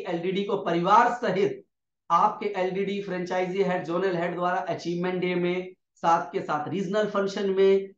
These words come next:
साथ के साथ एनिवर्सरी फंक्शन में भी सम्मानित किया जाएगा। इतना ज्यादा सम्मान मिलने वाला है। साथ के साथ मंथली ई न्यूज़लेटर में,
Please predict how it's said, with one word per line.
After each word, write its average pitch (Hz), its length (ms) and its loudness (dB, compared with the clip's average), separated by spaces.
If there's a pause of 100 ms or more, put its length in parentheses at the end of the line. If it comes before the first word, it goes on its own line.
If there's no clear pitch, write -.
साथ 254 540 4
के 214 200 -8
साथ 196 720 -4 (560)
एनिवर्सरी 165 680 -2
फंक्शन 185 720 -4
में 180 180 -2
भी 170 180 -4
सम्मानित 147 800 -4
किया 139 220 -6
जाएगा। 117 540 -10 (460)
इतना 196 540 -2
ज्यादा 165 300 -2
सम्मान 156 600 -4
मिलने 127 300 -4
वाला 123 240 -6
है। 113 160 -8
साथ 147 300 -6
के 147 160 -12
साथ - 500 -2 (560)
मंथली 196 680 -4
ई 233 240 2
न्यूज़लेटर 196 760 0
में, 117 260 -2